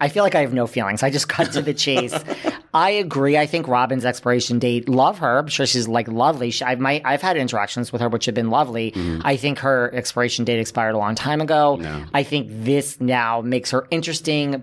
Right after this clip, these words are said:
Speaker 1: but I do, I personally think it's too late. I, I really think she's gonna be gone.
Speaker 2: Done.
Speaker 1: But I, I could be wrong. I just think,
Speaker 2: Well,
Speaker 1: you
Speaker 2: if
Speaker 1: don't
Speaker 2: you
Speaker 1: think
Speaker 2: wa-,
Speaker 1: so?
Speaker 2: if you watch part one of the, uh, re-, reunion,
Speaker 1: Yeah.
Speaker 2: and you see the r-, the rapport between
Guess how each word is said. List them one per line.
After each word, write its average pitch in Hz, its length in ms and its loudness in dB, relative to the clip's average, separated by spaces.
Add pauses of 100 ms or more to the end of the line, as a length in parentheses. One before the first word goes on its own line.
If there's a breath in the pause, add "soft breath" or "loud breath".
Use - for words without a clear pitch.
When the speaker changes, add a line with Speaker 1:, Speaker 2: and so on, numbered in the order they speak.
(120)
Speaker 1:
but 143 100 0
I 139 100 4
do, 123 360 -2
I 135 260 4
personally 143 400 -4
think 117 220 -4
it's 110 120 -4
too 113 180 -4
late. 107 300 -2
I, 123 140 2
I 135 200 2
really 165 420 0
think 127 200 -4
she's 117 320 0
gonna 120 240 -2
be 107 360 0 (520 loud breath)
gone. 110 340 -4
Speaker 2:
Done. 76 320 -4
Speaker 1:
But 147 140 0
I, 190 160 -2
I 180 60 2
could 190 120 -8
be 196 140 -2
wrong. 165 360 0
I 127 140 -2
just 156 640 0
think, 143 580 -2 (320 loud breath)
Speaker 2:
Well, 143 80 0
Speaker 1:
you 170 40 4
Speaker 2:
if - 40 2
Speaker 1:
don't 135 120 2
Speaker 2:
you - 40 -2
Speaker 1:
think 208 140 0
Speaker 2:
wa-, 196 40 -4
Speaker 1:
so? 160 220 -2
Speaker 2:
if 156 100 -4
you 190 120 -2
watch 240 320 -2
part - 300 -2
one 95 260 0
of 92 100 -4
the, 90 420 2
uh, - 80 -10 (460 loud breath)
re-, 90 160 2
reunion, 73 420 0
Speaker 1:
Yeah. 104 500 -2 (120)
Speaker 2:
and 107 140 0
you 110 80 0
see 139 500 2
the 107 220 -2
r-, 101 240 0
the 90 260 2
rapport 90 440 -2
between 85 360 0